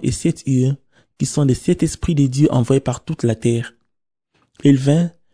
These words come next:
et il prit le livre de la main droite de celui qui était assis sur le trône.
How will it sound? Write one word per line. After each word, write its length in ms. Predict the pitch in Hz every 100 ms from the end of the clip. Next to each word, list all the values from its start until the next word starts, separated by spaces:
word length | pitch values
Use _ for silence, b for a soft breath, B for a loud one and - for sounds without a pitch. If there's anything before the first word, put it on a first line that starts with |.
| _ -
et 100 | 143
il 80 |
prit 180 | 139 -
le 120 | 185
livre 260 | 156 190 185
de 80 | 147
la 80 | 131
main 160 | 151
droite 260 | 156 - 143
de 60 |
celui 300 | 127 - 135
qui 140 | 143 147
était 120 | 143
assis 240 | 131 -
sur 160 | 147 113
le 140 | 117
trône. 380 | 117 - 117 117